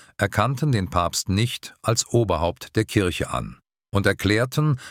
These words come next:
dass allein Jesus Christus das Haupt der Kirche ist.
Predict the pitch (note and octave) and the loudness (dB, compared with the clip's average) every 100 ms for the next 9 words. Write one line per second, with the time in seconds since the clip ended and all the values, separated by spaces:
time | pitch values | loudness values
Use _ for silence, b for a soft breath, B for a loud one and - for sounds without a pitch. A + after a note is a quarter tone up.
0 | B F2 - F#2+ F#2+ F#2 C3+ A#2+ A2+ G#2 | B -2 0 0 2 2 2 2 2 2
1 | G2+ - C3+ C3 - C#3 - D2+ - E2+ | -2 0 0 0 0 -2 0 -2 0 0
2 | F2+ - - A2+ B2+ A#2 F#2 E2 - - | 0 -2 -6 -4 0 0 0 -2 -6 -6
3 | - - - | -6 -6 -14